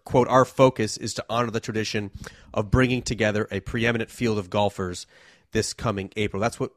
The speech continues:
folks, we've been saying for months now. This is a battle between the P G A Tour and live Golf and the D P World Tour. This is not the majors' fight to participate in. As you said, let the world ranking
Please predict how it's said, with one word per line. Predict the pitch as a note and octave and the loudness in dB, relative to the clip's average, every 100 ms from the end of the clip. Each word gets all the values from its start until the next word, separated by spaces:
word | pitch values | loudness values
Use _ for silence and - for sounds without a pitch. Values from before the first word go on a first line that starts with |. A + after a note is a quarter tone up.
| _ _ | _ _
folks, | A#2 G#2 | -6 -4
we've | B2 G2 | -6 -4
been | G2+ | -8
saying | - B2+ A#2 A2 G2+ - - _ | -2 0 2 -2 -6 -16 -20 _
for | - - A#2 | -16 0 0
months | G#2 A#2+ - | 2 0 0
now. | F2+ | -4
This | A#2 - | -4 -2
is | B2 | -2
a | A2+ | -2
battle | F2+ A2 A#2 A2 G2 F#2 _ _ - | 0 2 4 2 0 -6 _ _ -12
between | A2 - A2+ | -8 -4 -2
the | G2 | -2
P | C3 A#2 | -4 -2
G | A2+ G#2+ | -2 -4
A | |
Tour | - A#2+ G#2 G2 F#2+ _ _ _ G#2 | -4 -4 -2 -2 -6 _ _ _ -8
and | G#2 G2 | -6 -2
live | G#2+ F2+ | -4 0
Golf | A2 F#2 F2 | -2 -2 -4
and | F2+ | -12
the | F2 | -8
D | G#2 | -8
P | G2 G#2+ | -8 -8
World | F#2 G#2+ G#2 | -4 -4 -4
Tour. | - E2+ E2+ | -8 -12 -8
This | F2 A#2+ | -6 -6
is | A2 F#2+ | -8 -4
not | A2 G#2+ _ _ - _ | -2 -2 _ _ -20 _
the | G#2 | -6
majors' | G#2+ A2 G2+ G#2 F#2+ F#2+ | -2 -2 -2 -4 -4 -8
fight | - - A#2 G2 - _ - - _ | -10 0 2 2 -6 _ -20 -20 _
to | - A#2 | -10 -2
participate | A#2+ - C#3 B2 A2 A#2 F#2+ F2+ | -2 0 -4 -4 -6 -6 -8 -8
in. | F2 E2+ F2 | -12 -12 -8
As | G#2 G#2 | -6 -6
you | |
said, | G#2+ A2 F#2+ | -4 -4 -2
let | A2+ A#2+ | -4 -4
the | A2 | -2
world | A#2 A2+ | -2 0
ranking | A2+ A2+ - G#2+ | -2 -2 -4 -6